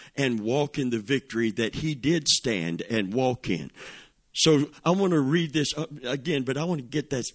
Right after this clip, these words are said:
that stronghold down. The, you know, when you get a lot of victories under your belt, there's, there's something that wants to rise up inside and take credit for those victories. "Look what my faith has done.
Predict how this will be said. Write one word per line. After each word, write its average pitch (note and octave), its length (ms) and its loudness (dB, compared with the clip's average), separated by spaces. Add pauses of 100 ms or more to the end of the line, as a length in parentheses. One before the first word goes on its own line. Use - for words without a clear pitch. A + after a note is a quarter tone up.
(100)
that A#2+ 180 -4
stronghold C3 720 -2
down. F2+ 360 -4 (420)
The, D#3+ 200 -4
you D#3+ 200 0
know, A3 100 2
when D#3+ 220 0
you C3 80 2
get G3 180 2
a F3 60 -2
lot E3+ 180 0
of A2 100 -2
victories A2+ 480 -2
under A2+ 220 0
your F#2+ 200 -2
belt, F#2 480 -2 (500)
there's, C3+ 360 0 (120)
there's C3 360 -2
something E3+ 400 -4
that C3 160 -6
wants C#3+ 340 -2
to A#2 60 0
rise C#3+ 600 -2
up C3+ 180 -4
inside A2+ 560 -2
and F2+ 140 -8
take B2 220 -4
credit G#2 360 -2
for G#2 120 -10
those F#2+ 240 -2
victories. - 640 -6 (880)
"Look F#3+ 240 2
what E3 180 -2
my D3+ 320 -2
faith C3+ 720 -6 (760)
has A#2 200 -4 (100)
done. F2 340 -4